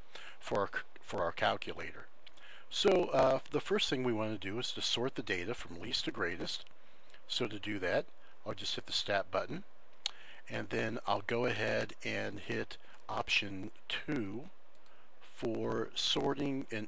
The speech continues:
ascending order from least to greatest. So now I'll just go ahead and hit the enter key, and our data is in list number one.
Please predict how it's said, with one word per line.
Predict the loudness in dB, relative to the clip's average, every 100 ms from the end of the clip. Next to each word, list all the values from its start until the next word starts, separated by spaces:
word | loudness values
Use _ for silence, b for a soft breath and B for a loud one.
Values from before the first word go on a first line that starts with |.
| -2
ascending | -2 0 2 2 0 -2
order | -2 -2 -4 -6 B B B
from | -4 -4 -4 -4
least | 0 0 0 -2
to | -4
greatest. | -2 -2 -2 -2 -4 -4 -6 -6 -6 -6 B B B B
So | -2
now | 0 0
I'll |
just | 0 2 2
go | 0
ahead | -2
and | -2
hit | -4
the | -4 -2
enter | -2
key, | -2 -2 -2 -4 B B B
and | -4
our | -2 -2
data | 2 2 2 0 0
is | 0 0 0 0
in | -2 -2 -2 -4 -6 -6 -4
list | -2 -2 -2
number | -2 -2 -2
one. | -2 -2 -2 -2 -4